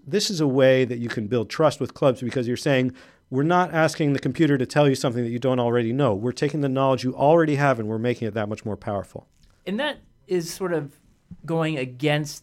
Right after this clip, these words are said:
Speaker 2: the whole narrative we've seen that analytics is basically the opposite of, you know, long-term knowledge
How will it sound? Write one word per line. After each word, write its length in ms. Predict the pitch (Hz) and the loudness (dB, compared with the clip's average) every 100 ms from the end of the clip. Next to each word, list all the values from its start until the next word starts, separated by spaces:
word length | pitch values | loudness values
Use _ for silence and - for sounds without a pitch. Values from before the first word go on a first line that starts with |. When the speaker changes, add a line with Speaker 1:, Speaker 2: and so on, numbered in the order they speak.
| 143 | -12
Speaker 2:
the 220 | 131 127 123 | -6 -4 -4
whole 300 | 135 139 127 | -4 -6 -6
narrative 600 | 120 123 135 123 117 110 | -6 -4 -2 -2 -6 -6
we've 220 | 110 110 | -8 -8
seen 560 | - 131 123 117 110 - - | -10 -8 -8 -8 -8 -10 -12
that 340 | 117 107 107 - | -6 -4 -4 -6
analytics 880 | 131 123 123 127 113 110 - - - _ _ _ _ _ _ _ | -8 -6 -6 -6 -4 -6 -10 -14 -16 _ _ _ _ _ _ _
is 580 | 127 117 113 113 - - _ | -8 -8 -8 -12 -16 -18 _
basically 500 | 127 120 127 - 113 | -10 -8 -10 -10 -10
the 160 | 110 120 - | -10 -10 -4
opposite 680 | 113 120 - 120 107 101 - | -4 -4 -8 -6 -8 -8 -8
of, 540 | 110 107 107 104 101 - _ _ _ _ _ _ _ 131 | -4 -4 -4 -8 -12 -20 _ _ _ _ _ _ _ -14
you 100 | 123 | -14
know, 100 | 110 | -12
long-term 600 | 107 120 117 113 120 110 | -8 -6 -6 -8 -8 -6
knowledge 480 | 110 107 107 - | -4 -4 -4 -8